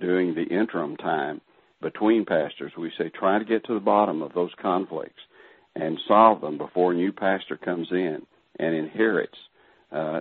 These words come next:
these continuous conflicts that have been in the church." And when people grow spiritually and emotionally, they're less likely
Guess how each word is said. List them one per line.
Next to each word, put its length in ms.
these 260
continuous 640
conflicts 640
that 120
have 100
been 160
in 100
the 80
church." 480
And 180
when 180
people 320
grow 220
spiritually 560
and 100
emotionally, 600
they're 160
less 320
likely 540